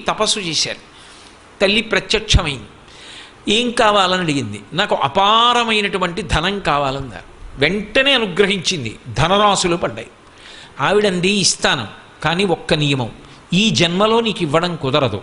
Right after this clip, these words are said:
ఇవి నీకు వచ్చే జన్మలో చెందుతాయి." విద్యారణ్యుల వారు తొందరపడ్డారు. ఇంత తెలివైన వారు, "ఈ ధనం నాకు కావాలి, ఈవిడ వచ్చే జన్మలో చెందుతుందంటోంది,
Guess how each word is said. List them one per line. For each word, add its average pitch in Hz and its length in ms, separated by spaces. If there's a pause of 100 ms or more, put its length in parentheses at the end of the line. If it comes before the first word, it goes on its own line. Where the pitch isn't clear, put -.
ఇవి 165 180
నీకు 185 220
వచ్చే 151 400
జన్మలో 170 360
చెందుతాయి." 123 500 (1160)
విద్యారణ్యుల 226 680
వారు 190 200
తొందరపడ్డారు. 151 640 (560)
ఇంత 175 220 (100)
తెలివైన 233 460
వారు, 214 680 (400)
"ఈ 208 100
ధనం 208 460
నాకు 214 220
కావాలి, 160 540 (200)
ఈవిడ 214 220
వచ్చే 190 440
జన్మలో 233 400 (100)
చెందుతుందంటోంది, 190 800